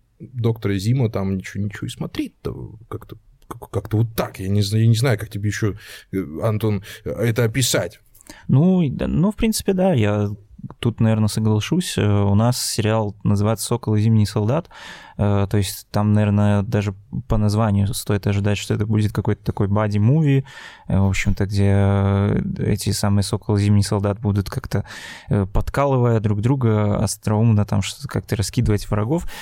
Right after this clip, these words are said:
Speaker 2: На самом деле они, э, по ходу сюжета так как-то и немножко и не сработались. То есть, м, ну, мне лично показалось, что
Speaker 1: Ну,
Speaker 2: там нет
Speaker 1: химии не
Speaker 2: какой-то
Speaker 1: возникло,
Speaker 2: особой,
Speaker 1: да,
Speaker 2: да,
Speaker 1: вот?
Speaker 2: химии. То есть, да, у них там вроде бы как-, как-то,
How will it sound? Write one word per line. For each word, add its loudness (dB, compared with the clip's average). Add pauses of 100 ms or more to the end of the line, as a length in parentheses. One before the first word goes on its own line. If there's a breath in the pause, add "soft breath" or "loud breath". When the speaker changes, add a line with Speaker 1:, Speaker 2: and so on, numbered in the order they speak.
(200 loud breath)
Speaker 2:
На 2
самом 0
деле 2
они, 4
э, 2 (200)
по 0
ходу 0
сюжета 0
так -4
как-то -2
и 2
немножко 2
и 4
не 4
сработались. -2
То -2
есть, -4
м, 2
ну, 4
мне 4
лично 0
показалось, -2
что -4 (360 loud breath)
Speaker 1:
Ну, 2
Speaker 2:
там 2
нет 4
Speaker 1:
химии 2
не 0
Speaker 2:
какой-то 0
Speaker 1:
возникло, 0
Speaker 2:
особой, 0
Speaker 1:
да, 0
Speaker 2:
да, 2
Speaker 1:
вот? -2
Speaker 2:
химии. 2 (280 loud breath)
То 2
есть, 2
да, 2
у 2
них 2
там 2
вроде 2
бы 0
как-, -12 (320)
как-то, 0